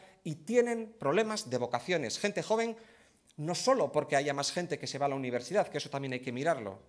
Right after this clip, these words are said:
sino porque falta en la base personas jóvenes que a futuro puedan cotizar y puedan pagar nuestras pensiones. Ese es un problema, eh, de muy largo alcance.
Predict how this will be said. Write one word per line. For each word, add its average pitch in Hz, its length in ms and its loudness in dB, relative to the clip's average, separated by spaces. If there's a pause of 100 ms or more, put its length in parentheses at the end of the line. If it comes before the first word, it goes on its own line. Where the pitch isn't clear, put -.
(380)
sino 156 300 -2
porque 160 240 0
falta 208 420 2
en 143 120 0
la 135 140 4
base 165 340 2
personas 160 560 -2
jóvenes 117 640 0 (1800)
que 156 100 6
a 127 80 8
futuro 165 480 2
puedan 170 500 2
cotizar 160 480 2
y 131 60 -2
puedan 180 260 4
pagar 170 260 2
nuestras 147 260 -2
pensiones. 143 420 -2
Ese 147 140 -4
es 147 60 -6
un 156 120 -4
problema, 151 500 -2 (460)
eh, 117 340 -2
de 123 120 2
muy 202 180 4
largo 131 240 4
alcance. 98 520 -8